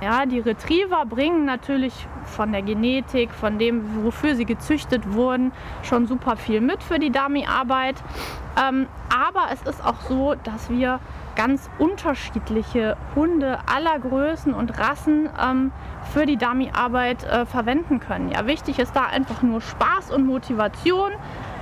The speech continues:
ähm, und, ähm, ja, also wie gesagt, die Größe spielt eigentlich keine Rolle, Rasse auch nicht. Ähm, nachher ist es letztendlich eine Frage des Trainings. Das heißt, auch kleine Hunde, die wir auch momentan hier im Training haben, können super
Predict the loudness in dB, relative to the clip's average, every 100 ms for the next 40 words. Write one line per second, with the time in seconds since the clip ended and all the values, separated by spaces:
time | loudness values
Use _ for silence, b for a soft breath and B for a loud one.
0 | B 2 2 4 2 0 -6 -14 -12 -12
1 | -4 2 4 4 2 -2 -10 -4 0 2
2 | 2 2 0 -4 -16 -14 -12 -14 -14 -14
3 | -4 2 2 0 -6 -14 B -2 0 0
4 | 2 2 2 -2 0 2 2 2 2 2
5 | 0 -2 0 0 2 0 0 -2 -2 0
6 | 2 2 2 0 0 0 0 0 -2 0
7 | 0 0 0 0 0 -4 -10 B B B
8 | 0 2 4 2 0 0 2 0 0 -2
9 | -2 -4 0 0 0 0 0 0 0 0
10 | 0 -2 -2 -4 -2 0 0 -4 -4 -4
11 | 0 0 0 -2 -4 -2 -2 0 0 2
12 | 2 2 2 0 0 0 2 2 2 0
13 | 0 0 -2 -2 0 2 2 2 2 0
14 | 0 0 0 0 0 0 2 2